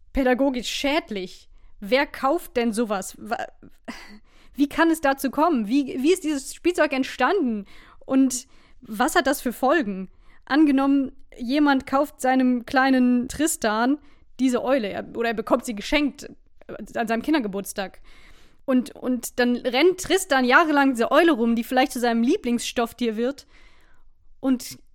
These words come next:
w-, wird einfach er-, erwachsen werden mit einem völlig falschen Verständnis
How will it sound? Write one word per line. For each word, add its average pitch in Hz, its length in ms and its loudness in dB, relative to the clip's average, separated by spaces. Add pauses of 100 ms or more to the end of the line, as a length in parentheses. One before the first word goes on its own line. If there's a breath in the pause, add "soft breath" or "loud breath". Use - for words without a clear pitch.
(140)
w-, 247 220 -6
wird 302 160 0
einfach 294 380 -2
er-, - 200 -4
erwachsen 269 540 2
werden 240 460 0
mit 262 180 -6
einem 247 220 -2
völlig 415 500 2
falschen 330 500 0
Verständnis 285 920 -4